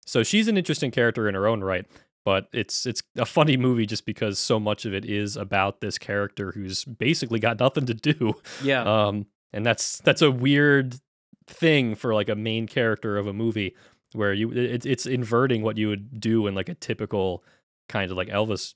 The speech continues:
Speaker 1: movie or just any movie in general with a character. Like, you don't have a character that's going to just be, like, sitting around the house with,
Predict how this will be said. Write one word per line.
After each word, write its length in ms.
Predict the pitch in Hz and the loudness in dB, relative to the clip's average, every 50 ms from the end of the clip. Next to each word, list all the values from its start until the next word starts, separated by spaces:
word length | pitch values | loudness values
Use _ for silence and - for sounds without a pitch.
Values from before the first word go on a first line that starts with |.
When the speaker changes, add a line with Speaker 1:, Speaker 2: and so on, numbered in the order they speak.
| - - | -18 -14
Speaker 1:
movie 320 | 104 98 95 92 92 95 | -8 -6 -6 -4 -2 0
or 60 | 117 | 0
just 120 | 156 180 151 | 0 2 4
any 160 | 135 147 147 | 4 4 4
movie 280 | 127 127 120 107 104 95 | 4 2 0 0 0 -4
in 100 | 92 95 | -4 -4
general 340 | 95 120 143 160 131 107 101 | -2 0 2 2 2 2 2
with 120 | 101 92 | 0 -2
a 40 | 92 | -4
character. 420 | - - 117 110 110 - - 104 | -2 0 0 0 0 -2 -4 -6
Like, 240 | 92 101 110 127 - | -6 -4 -6 -4 -2
you 100 | 147 143 | 0 2
don't 140 | 156 156 139 | 2 2 2
have 140 | 160 151 127 | 2 0 0
a 40 | 110 | -2
character 420 | - - 131 135 135 - - 110 | 0 0 0 0 0 0 -2 -2
that's 160 | 104 101 - | -2 -2 -2
going 220 | - 117 107 107 101 | -2 -4 -2 -2 -4
to 40 | 98 | -4
just 180 | 107 98 - | -6 -8 -6
be, 100 | - 104 | -6 -4
like, 220 | 98 95 95 92 - | -2 -2 -4 -4 -4
sitting 240 | - - 110 107 | -6 -6 -4 -4
around 240 | 107 107 107 101 98 | -2 0 0 0 -2
the 60 | 95 | -4
house 380 | - 131 127 123 110 101 - - - - - - _ _ _ - | -4 -2 0 2 2 0 0 -6 -10 -16 -20 -20 _ _ _ -6
with, 240 | 110 104 - - | -6 -6 -6 -8